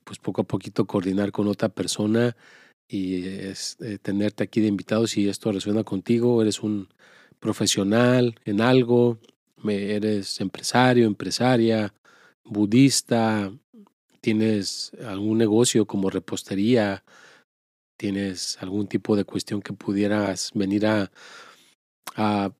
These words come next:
a compartirnos, ¿no? Porque yo entiendo que, pues, cualquier que-, gente que se dedica a algo, pues, aquí también puede venir a compartir sus cosas y es-, hacemos sinergia.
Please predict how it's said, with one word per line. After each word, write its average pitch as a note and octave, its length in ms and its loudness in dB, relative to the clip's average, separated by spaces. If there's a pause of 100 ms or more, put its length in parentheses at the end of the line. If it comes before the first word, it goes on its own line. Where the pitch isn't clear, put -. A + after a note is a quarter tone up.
(160)
a A#2 160 -2
compartirnos, C#3 880 4
¿no? D3+ 140 4
Porque C#3+ 260 0
yo B2 80 8
entiendo C3 340 4
que, B2+ 100 0
pues, G2 320 -2
cualquier G#2+ 420 -2
que-, G#2+ 120 -8
gente A2 320 -4
que G2+ 120 -4
se - 120 -2
dedica G#2 300 0
a - 20 0
algo, A2 160 -2
pues, - 220 -8
aquí F#2 180 -10
también G2+ 240 -2
puede G2+ 220 -2
venir G2 180 0
a G2 80 -2
compartir F#2+ 540 -6
sus - 220 -8
cosas A2+ 520 -4
y G2+ 220 -4
es-, G2 180 -4
hacemos A2 320 0
sinergia. A2+ 480 2